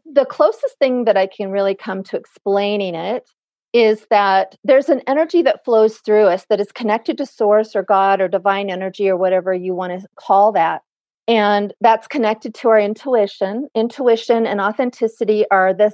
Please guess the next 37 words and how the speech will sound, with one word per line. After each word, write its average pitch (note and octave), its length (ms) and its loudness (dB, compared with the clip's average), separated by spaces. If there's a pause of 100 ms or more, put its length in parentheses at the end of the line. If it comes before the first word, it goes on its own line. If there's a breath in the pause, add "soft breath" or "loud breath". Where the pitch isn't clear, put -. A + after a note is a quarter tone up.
(100)
same F#3 400 -4
thing. F3+ 640 -6 (500)
Your G#3+ 200 2
intuition A3+ 500 0
is A3+ 100 -8
part G3+ 240 0
of G3 80 -4
your G3 140 2
authenticity. F#3+ 800 -4
So F#3+ 260 0 (460)
we B3 100 2
don't C4 200 0
get E4 140 -2
to - 80 -4
play B3+ 440 0
in B3 120 0
the G#3 80 -2
field C4 460 0
anymore F#3+ 460 0
of F3+ 140 -2
ignoring G3+ 560 -2
that E3+ 240 -12
part F3 300 2
of - 120 -4
us, A#2+ 260 -4
ignoring F#3+ 480 -2
our F3 140 -2
red E3+ 240 0
flags, A3 640 0 (100)
ignoring F#3+ 520 -4
what F3+ 140 -2
isn't F#3 240 -4
authentic G3 600 -2
and F#3 120 -2
true G#3+ 300 -2
to A3 160 0
us. A3 200 0